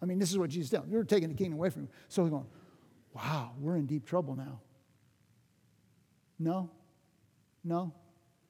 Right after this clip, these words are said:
Read verse forty-six. "And when they sought to seize him, they feared the multitudes because they held him to be a prophet." There's no repentance here.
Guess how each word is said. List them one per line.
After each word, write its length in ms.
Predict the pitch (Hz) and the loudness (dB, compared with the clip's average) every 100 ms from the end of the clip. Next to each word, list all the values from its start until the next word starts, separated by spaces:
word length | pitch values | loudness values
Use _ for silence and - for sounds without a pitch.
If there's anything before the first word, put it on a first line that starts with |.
| _ - | _ -6
Read 160 | 160 | -2
verse 160 | 147 151 | -2 -2
forty-six. 580 | 175 165 156 180 - - - _ _ _ _ _ _ _ _ _ _ _ _ _ _ _ _ - | 0 -2 0 -2 -4 -16 -20 _ _ _ _ _ _ _ _ _ _ _ _ _ _ _ _ 2
"And 160 | 170 | 8
when 160 | 208 277 | 10 10
they 140 | 247 | 8
sought 400 | 165 - 262 262 - - - - - - - _ _ _ - | 6 8 8 8 2 -14 -20 -20 -20 -20 -20 _ _ _ -6
to 100 | 180 | -4
seize 380 | - 285 302 151 | 4 8 8 6
him, 340 | 160 185 170 - - - _ _ _ _ | 2 2 -2 -6 -20 -20 _ _ _ _
they 140 | 180 185 | 4 4
feared 280 | - 247 208 | 8 6 8
the 60 | |
multitudes 600 | 208 240 180 151 185 156 | 8 6 6 4 4 4
because 380 | 160 170 190 156 | 2 4 4 6
they 100 | 175 | 6
held 180 | 175 175 | 6 4
him 140 | 165 | 2
to 80 | 151 | 0
be 100 | 156 | -2
a 60 | 131 | -2
prophet." 440 | 156 156 127 131 - - _ _ - - _ _ _ _ _ | 0 0 -4 -10 -16 -20 _ _ -20 -20 _ _ _ _ _
There's 280 | 180 247 175 | 12 12 12
no 120 | 294 | 12
repentance 580 | 320 294 240 330 247 160 | 12 10 12 10 8 -2
here. 200 | 165 139 | -4 -8